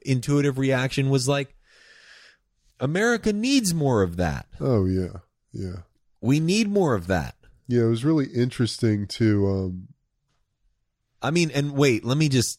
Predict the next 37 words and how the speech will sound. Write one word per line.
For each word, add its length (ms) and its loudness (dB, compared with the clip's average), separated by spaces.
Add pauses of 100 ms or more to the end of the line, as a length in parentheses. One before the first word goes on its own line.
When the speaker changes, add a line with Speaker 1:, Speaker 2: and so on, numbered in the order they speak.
Speaker 1:
let 120 -2
me 100 2
clarify 680 0
because, 400 -6 (260)
uh, 140 -2
the 200 -2
audience 460 0
is, 200 -12 (140)
you 160 -12
know, 200 -10 (160)
I 120 -2
don't 160 2
know 100 2
what 300 -2
they, 260 -6 (580)
you 180 -6
know, 180 -6
I 120 -4
say, 400 -2
I 80 -6
see 240 -4
some 220 -4
guy 180 -2
walking 420 -2
with 140 -6
his 120 -10
dick 280 -2
out, 200 2
<laughs> 0 -
and 120 -4
I 100 2
say, 220 2
"We 180 -2
need 220 2
more 180 -2
of 80 -6
that." 220 -6